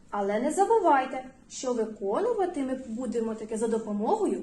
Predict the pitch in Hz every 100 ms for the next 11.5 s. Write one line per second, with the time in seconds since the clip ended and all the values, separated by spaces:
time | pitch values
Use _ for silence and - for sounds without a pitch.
0 | - - 202 349 403 294 262 - 240 -
1 | - - - - - - - - - -
2 | - - - - - - - - - -
3 | - - _ - 285 220 - 170 - -
4 | 240 226 359 - 370 277 240 233 359 339
5 | 277 285 311 214 180 - 185 - - -
6 | - - - 269 403 359 269 233 233 254
7 | 269 - - - - 220 233 247 320 370
8 | 427 294 247 240 254 269 - 285 - 415
9 | 427 233 208 196 226 277 - - - -
10 | 220 247 294 370 480 311 240 247 - 247
11 | 226 196 202 208